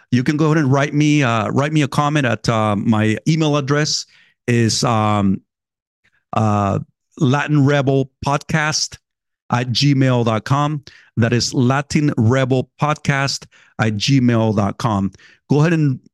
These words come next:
write something up. Give me some comments, guys. It, you know,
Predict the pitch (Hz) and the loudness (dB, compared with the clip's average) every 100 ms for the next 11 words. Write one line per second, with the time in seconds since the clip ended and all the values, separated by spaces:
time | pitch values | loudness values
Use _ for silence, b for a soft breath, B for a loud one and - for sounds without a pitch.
0 | - 139 175 - 180 165 156 170 156 - | -2 0 0 -2 -2 0 0 0 -2 -6
1 | - 123 123 175 170 180 147 156 156 151 | -4 0 2 2 2 0 0 -2 0 -2
2 | 127 139 139 135 127 - - - 117 104 | 0 0 2 0 0 -2 -4 -2 -2 -2
3 | _ - - 123 120 | _ -4 -2 0 -2